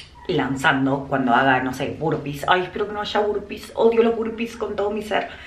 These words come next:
Pero bueno, nada, yo con la excusa de mi espalda hago siempre las modificaciones. Igual no es una excusa de posta, pero, mm, hago como las modificaciones. Entonces si hay que saltar y no sé qué, no salto un carajo, hago como la, la versión fácil. Pero me hice un almuerzo más producido que un huevo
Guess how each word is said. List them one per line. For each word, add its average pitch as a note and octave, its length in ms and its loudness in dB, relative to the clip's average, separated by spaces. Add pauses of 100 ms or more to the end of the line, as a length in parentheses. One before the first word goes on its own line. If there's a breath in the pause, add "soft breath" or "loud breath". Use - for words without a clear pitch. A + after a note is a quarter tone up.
(420 loud breath)
Pero F#3 120 8
bueno, F3 200 4 (100)
nada, C#3 280 0 (180 loud breath)
yo C4 120 -6
con C#4+ 80 6
la A3+ 80 6
excusa F#3 240 -2
de E3 60 2
mi D3+ 100 -2
espalda D3 640 2
hago D#3+ 180 0
siempre D#3 300 0
las D3 80 0
modificaciones. C3 640 -2
Igual F3 240 4
no E3+ 80 2
es D3+ 140 0
una C3+ 100 -2
excusa D#3 280 -2
de E3 100 2
posta, E3 380 0 (420 loud breath)
pero, F#3 340 8
mm, E3 440 -6
hago G3 220 4
como F3 140 0
las D3+ 140 0
modificaciones. D3+ 560 -2
Entonces F3 240 -2
si F3 80 2
hay E3 60 4
que E3+ 80 -4
saltar E3 460 4
y D#3+ 40 -6
no D#3 100 -8
sé - 80 -12
qué, - 440 -6
no C#3+ 140 -2
salto C3+ 220 -8
un - 60 -10
carajo, E3+ 500 4
hago D3 320 2
como A#2+ 440 -4 (180)
la, F3 340 4
la F3+ 160 4
versión F3 300 0
fácil. C3 400 -4
Pero C4 280 6
me F#3+ 120 0
hice G3+ 200 0
un G3+ 120 4
almuerzo F#3 500 4
más A3+ 180 4
producido F3 800 4
que F#3 100 2
un F3 160 6
huevo F3 280 8